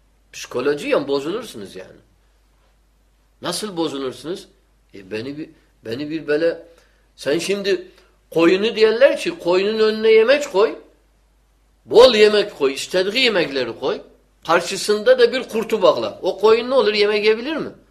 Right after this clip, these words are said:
Yemez. Zayıf olur, hiç yemez. Nasıl yer? Psikolojisi bozulmuş. E,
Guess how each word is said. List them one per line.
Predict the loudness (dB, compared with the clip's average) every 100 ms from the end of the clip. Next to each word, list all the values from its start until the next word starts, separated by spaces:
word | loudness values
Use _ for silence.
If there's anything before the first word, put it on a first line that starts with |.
| _ _ _ _ _ -14
Yemez. | -10 -10 -10 -14 _ _ _ _ _ _ _ _ _ _ _ _ _ _ _ _ _ _ _ _ _
Zayıf | -16 -2 0 0 -2
olur, | -2 -2
hiç | -2 0
yemez. | -2 -2 -4 -4
Nasıl | -4 -4 -4
yer? | -6 -8
Psikolojisi | -10 -4 -2 -4 -8 -4
bozulmuş. | -4 -4 -10 -18 -20 _ _ _ _ _ _ _ _ _ _ _ _ _ _ _ _ _ _
E, | -16